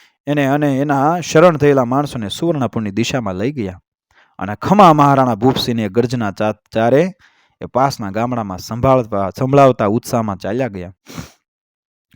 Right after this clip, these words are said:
વિદ્યાચતુરના માણસોને શંકર સુરસિંહ અને વાઘજીના પરાક્રમની સ્તુતિ કરતા કરતા એ કમ-, કુમુદના રથ ભણી હર્ષભેર ઉતાવળે પગલે ચાલ્યા અને બૂમો મારવા લાગ્યા, "ફતેહ, ફતેહ!"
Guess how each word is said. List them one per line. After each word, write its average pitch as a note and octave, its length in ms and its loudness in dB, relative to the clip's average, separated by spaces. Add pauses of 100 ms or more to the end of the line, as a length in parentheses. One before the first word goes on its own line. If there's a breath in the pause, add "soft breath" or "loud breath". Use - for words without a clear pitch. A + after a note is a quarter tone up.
વિદ્યાચતુરના B2 640 -2
માણસોને A2+ 440 -4
શંકર A2+ 320 -8
સુરસિંહ A#2 460 -4 (420)
અને F2+ 80 -12
વાઘજીના B2+ 420 0
પરાક્રમની A#2 420 -6
સ્તુતિ A#2 360 -8
કરતા - 320 -6
કરતા C#3+ 520 -2 (480)
એ F#2+ 140 -10 (280)
કમ-, D#3 200 -4
કુમુદના C#3 500 0
રથ C3+ 200 0
ભણી A#2 280 -4
હર્ષભેર A2+ 400 -4
ઉતાવળે G#2+ 400 -4
પગલે A2+ 300 -8
ચાલ્યા A2+ 440 -4 (420)
અને F#2 140 -14
બૂમો A#2 300 -6
મારવા A#2 380 -2
લાગ્યા, G2+ 300 -6
"ફતેહ, D#3 720 8
ફતેહ!" A2+ 320 0